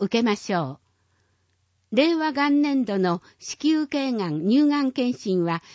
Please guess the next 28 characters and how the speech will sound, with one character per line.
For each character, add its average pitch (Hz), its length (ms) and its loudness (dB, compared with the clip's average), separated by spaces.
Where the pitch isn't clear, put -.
七 - 280 -4
月 302 260 -4
か 190 100 -6
ら 170 140 -2
実 180 140 -4
施 - 220 -10
し - 120 -12
て 202 120 -2
い 180 80 2
ま 165 140 0
す。 - 240 -18
先 320 360 -2
に 220 140 0
実 220 140 -4
施 233 240 -8
し - 120 -14
た 196 220 -6
健 311 200 2
康 294 360 0
管 262 320 -2
理 233 120 -2
世 214 260 -4
帯 285 220 0
調 277 220 0
査 254 200 -2
台 226 240 -2
帳 202 260 -4
で、 135 200 -10